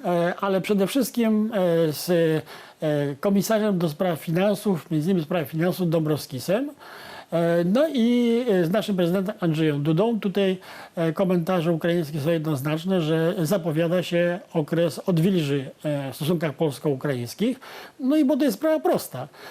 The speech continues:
E, wszystko, co było złe, można teraz przypisać Poroszence, prawda? No, ten łobuz odszedł, a my teraz możemy, dzięki temu, że on odszedł, na nowo układać stosunki. Natomiast Ukraińcy uważają, że gdyby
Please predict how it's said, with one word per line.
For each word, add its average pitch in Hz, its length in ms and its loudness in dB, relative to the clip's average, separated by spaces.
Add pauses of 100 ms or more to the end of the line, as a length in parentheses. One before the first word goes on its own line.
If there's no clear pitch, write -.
(240)
E, 165 180 0
wszystko, 254 300 0
co 220 140 0
było 208 240 4
złe, 185 240 2
można 196 380 2
teraz 180 560 0
przypisać 160 440 -4
Poroszence, 143 640 0
prawda? 180 400 -2 (400)
No, 349 260 4
ten 254 340 0
łobuz 196 400 4
odszedł, 254 500 0 (420)
a 302 160 4
my 220 180 4
teraz 185 320 2
możemy, 170 400 2
dzięki 147 300 -2
temu, 131 240 -4
że 117 120 -8
on 123 100 -8
odszedł, 214 400 0 (380)
na 170 140 2
nowo 185 260 2
układać 156 600 0 (100)
stosunki. 123 580 -6 (560)
Natomiast 220 760 2
Ukraińcy 220 600 2
uważają, 190 560 2
że 170 280 2
gdyby 156 560 0